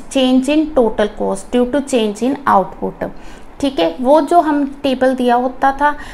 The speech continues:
but अगर आपको total cost से marginal cost find करनी है तो डे-, differentiation में हम उसका derivative लेके भी find कर सकते हैं। इसके अलावा slope of average cost, slope of average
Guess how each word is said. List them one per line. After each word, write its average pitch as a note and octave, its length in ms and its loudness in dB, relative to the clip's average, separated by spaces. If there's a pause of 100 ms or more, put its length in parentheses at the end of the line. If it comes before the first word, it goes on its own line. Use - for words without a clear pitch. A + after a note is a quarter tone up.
(140)
but C4 160 4
अगर C#4+ 300 4
आपको C#4+ 320 2
total C4+ 420 2
cost C#4+ 300 -2
से D4 100 0
marginal B3+ 640 0
cost C#4+ 300 0
find B3+ 340 0
करनी C4 300 0
है D4 60 -2
तो D4 160 -4
डे-, A3 500 -2
differentiation C4 800 -2
में B3+ 140 -2
हम A#3+ 220 0
उसका B3+ 240 -2
derivative A3+ 760 2
लेके A3+ 380 0
भी A3 220 -2
find G3+ 380 -4
कर G#3 160 -2
सकते - 540 -12
हैं। - 120 -14 (480)
इसके D4+ 340 0 (120)
अलावा A#3 480 2 (220)
slope D4 640 4
of B3+ 300 2
average G3+ 380 -4 (100)
cost, - 320 -10 (360)
slope D4+ 320 4
of D#4+ 260 4
average C4 340 -2